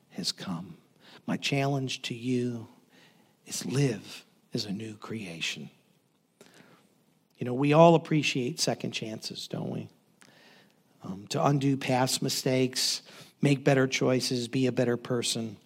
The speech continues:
But the greatest do-over we could ever hope for is not something that we're in control of. It's what God has done for us.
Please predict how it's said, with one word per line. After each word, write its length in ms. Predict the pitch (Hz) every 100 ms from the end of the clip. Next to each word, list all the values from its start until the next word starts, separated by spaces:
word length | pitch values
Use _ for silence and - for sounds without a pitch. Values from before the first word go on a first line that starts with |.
| _ - - - - _ _ _ - - - - _
But 140 | - 135
the 80 | 139
greatest 760 | 127 143 151 151 - - -
do-over 600 | 120 135 127 120 113 113
we 140 | 110 120
could 180 | - 120
ever 200 | 120 127
hope 320 | - 104 -
for 380 | - 107 101 - - - - -
is 180 | - 120
not 240 | 120 135
something 460 | - 135 120 113 110
that 140 | 117
we're 160 | 110 113
in 100 | 110
control 500 | 117 - 120 104 98
of. 240 | 98 - _ _ _ - _ _
It's 120 | -
what 220 | 110 117 -
God 400 | 135 131 139 131
has 240 | 127 113
done 400 | - 113 113 113
for 340 | - 117 110
us. 560 | 98 101 98 - - -